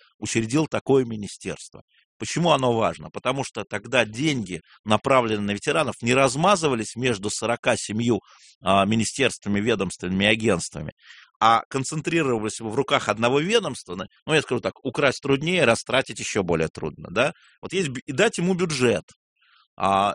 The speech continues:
и, а, включая туда отдельный пенсионный фонд, а, для ветеранов Великой Отечественной войны, определив, кто это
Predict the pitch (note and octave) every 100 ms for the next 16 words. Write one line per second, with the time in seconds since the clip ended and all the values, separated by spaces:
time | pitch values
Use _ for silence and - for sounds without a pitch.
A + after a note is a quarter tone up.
0 | - C3+ C3+ - A2+ G#2+ G#2 G2+ - C3+
1 | C3 G#3 F3 - C3 F3+ F3 C3 D#3 D3
2 | A#2 - A2+ - C#3+ B2 G2+ F#2+ - F3+
3 | G#3 G3+ _ _ _ _ - G2 G2+ D#3+
4 | F#3 - A#2+ C#3 E3+ C#3+ G2+ A2+ C#3 A#2+
5 | G#2+ B2+ - G#2+ C3+ F#3+ - A2 B2 F3+
6 | - - F3+ E3+ F2+ -